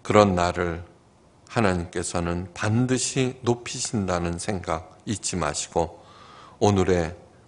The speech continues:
고난을 인내하며 견디는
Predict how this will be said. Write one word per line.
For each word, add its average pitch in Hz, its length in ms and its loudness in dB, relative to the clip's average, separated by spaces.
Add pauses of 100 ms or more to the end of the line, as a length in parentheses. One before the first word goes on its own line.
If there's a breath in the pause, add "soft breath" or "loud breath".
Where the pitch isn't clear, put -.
고난을 87 600 2 (200)
인내하며 98 800 2 (800 loud breath)
견디는 90 800 0